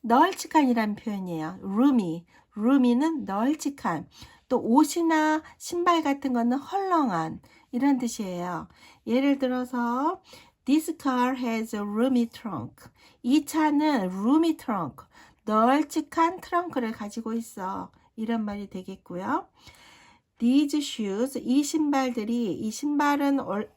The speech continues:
어차피 두 쪽이 있어야 되니까 두 짝, 어, 항상 복수를 써요, 여러분. 이 신발은 are quite,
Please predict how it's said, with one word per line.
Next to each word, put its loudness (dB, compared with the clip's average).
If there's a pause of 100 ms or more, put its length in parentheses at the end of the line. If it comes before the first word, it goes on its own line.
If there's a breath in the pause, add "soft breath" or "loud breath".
어차피 -4
두 -2
쪽이 -2
있어야 -2
되니까 -6
두 -10
짝, -2 (380 loud breath)
어, -12
항상 -4
복수를 -6
써요, -6
여러분. -6 (340 loud breath)
이 2
신발은 0 (240 soft breath)
are 4 (100)
quite, -2